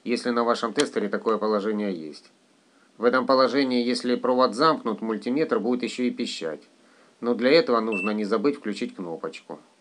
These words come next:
Если провод оборван, то тестер покажет вот такой символ, или на некоторых моделях вот такую вот единичку. А если провод целый,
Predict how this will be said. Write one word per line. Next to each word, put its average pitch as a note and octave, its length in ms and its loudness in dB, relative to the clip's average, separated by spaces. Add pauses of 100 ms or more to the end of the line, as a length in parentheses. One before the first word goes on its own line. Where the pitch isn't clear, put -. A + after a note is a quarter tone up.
(4000)
Если G#2 760 -2 (400)
провод C#3 360 4
оборван, A#2+ 580 4 (180)
то A2+ 100 -2
тестер D3 380 0
покажет B2 540 2
вот B2 160 0
такой C3+ 340 2
символ, A2+ 600 -2 (240)
или A#2+ 180 0
на B2+ 140 2
некоторых C#3 500 2
моделях A2 600 0 (320)
вот A#2 220 -2
такую C3 380 4
вот B2 200 0
единичку. G#2 840 -2 (260)
А G#2+ 100 2
если C3+ 300 2
провод C3+ 460 2
целый, D#3 500 2